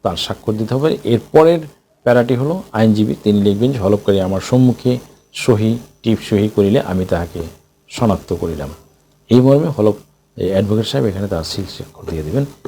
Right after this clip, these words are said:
এবং পরবর্তীতে এটি ওই যে বললাম যে নোটারি করে তারপরে ম্যাজিস্ট্রেটের মাধ্যমে এটা অ্যাটেস্টেড করিয়ে, আহ, ঢাকা সিএমএম কোর্টে নেজারাত শাখায় এটা, সেটার মাধ্যমে করে তারপরে নেজারাত শাখায় এটা এক সেট ফটোকপি জমা দেবেন এবং অরিজিনাল কপি নিয়ে এসে আপনাদের যে বিয়ের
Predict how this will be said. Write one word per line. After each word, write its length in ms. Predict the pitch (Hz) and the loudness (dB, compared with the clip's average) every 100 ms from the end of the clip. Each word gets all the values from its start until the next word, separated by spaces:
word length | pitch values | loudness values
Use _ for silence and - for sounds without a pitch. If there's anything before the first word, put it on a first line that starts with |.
| - - | -12 -2
এবং 180 | 104 95 | -2 4
পরবর্তীতে 560 | 120 131 135 143 139 131 | 6 6 4 2 0 0
এটি 200 | 135 196 - _ _ _ _ - | 0 -4 -8 _ _ _ _ -4
ওই 80 | 104 | 0
যে 80 | 113 | 4
বললাম 320 | 117 117 123 | 6 6 6
যে 100 | 117 | 4
নোটারি 320 | 113 117 117 | 4 2 2
করে 220 | 113 135 175 - _ _ - | 0 -2 -4 -12 _ _ -2
তারপরে 460 | 101 - 104 101 | 0 2 2 2
ম্যাজিস্ট্রেটের 440 | 98 104 - 110 113 | 2 0 0 -2 0
মাধ্যমে 340 | 110 127 - | -2 -2 -4
এটা 180 | 113 95 | -2 -4
অ্যাটেস্টেড 880 | 95 - _ _ - 101 - 123 - | -6 -12 _ _ -2 -2 2 0 0
করিয়ে, 260 | 120 135 | 0 2
আহ, 60 | 180 - _ _ _ 123 104 95 95 90 85 | 0 -8 _ _ _ -4 0 0 0 -2 -4
ঢাকা 200 | 87 107 | -2 -4
সিএমএম 440 | - 104 101 101 | 0 2 4 2
কোর্টে 280 | 104 101 110 | 2 2 2
নেজারাত 420 | 117 98 107 104 | 0 0 2 2
শাখায় 320 | - 107 107 | 0 -2 -2
এটা, 240 | 104 104 101 | -2 -4 -4
সেটার 200 | 113 113 | -2 0
মাধ্যমে 380 | 101 101 107 107 - | 0 0 0 -2 0
করে 200 | 107 110 | 0 2
তারপরে 240 | 127 95 92 | 2 0 0
নেজারাত 400 | 90 98 104 101 | 0 2 2 0
শাখায় 300 | - 113 - | -4 -4 -4
এটা 240 | - 98 | -4 -6
এক 60 | 95 | -6
সেট 140 | - 107 - | -8 -6 -4
ফটোকপি 340 | 104 104 101 | -2 0 0
জমা 220 | 101 101 | 2 2
দেবেন 200 | 117 147 | 2 2
এবং 180 | 120 92 | 2 0
অরিজিনাল 300 | 90 90 85 82 | 0 0 -2 -6
কপি 140 | 82 | -6
নিয়ে 200 | 85 90 | -4 -4
এসে 180 | 95 - | -2 -4
আপনাদের 320 | - 85 80 - | -4 -8 -10 -8
যে 100 | 90 | -6
বিয়ের 360 | 82 113 120 | 2 6 6